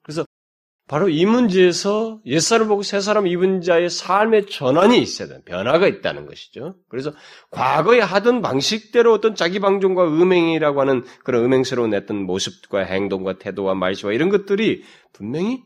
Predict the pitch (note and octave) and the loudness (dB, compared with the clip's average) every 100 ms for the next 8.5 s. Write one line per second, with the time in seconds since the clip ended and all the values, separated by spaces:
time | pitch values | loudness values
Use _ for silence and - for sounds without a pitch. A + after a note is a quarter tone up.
0 | _ _ _ - E3+ A3 C4+ B3+ C#3 D#3+ | _ _ _ -4 -2 2 4 4 2 2
1 | E3 B2+ G#2+ G2 F#2+ F2+ F#2+ F#2 F#2+ - | 2 0 -2 -6 -6 -8 -14 -16 -16 -16
2 | - - - - _ - A2+ A#2 C3 G#2 | -16 -18 -20 -20 _ -4 -4 -2 -4 -2
3 | G2 F#2 F#2 - F#2+ C#3 D#2+ - _ - | -4 -6 -10 -8 -2 -2 -2 -12 _ -6
4 | A2+ E3 E3+ F3 - - F2 F2 D#2 - | -2 0 -2 -8 -10 -10 -10 -10 -12 -14
5 | D#2 D2 - - E2 G2+ A2+ - D#3+ F#3+ | -14 -14 -14 -14 -10 -8 -8 -6 -8 -8
6 | _ _ _ _ - - - - D2+ D2 | _ _ _ _ -14 -12 -12 -12 -12 -12
7 | - - _ _ _ - D#2+ D#2 C#2+ F#2 | -14 -18 _ _ _ -12 -10 -10 -10 -12
8 | E2+ - - - - | -10 -12 -12 -16 -18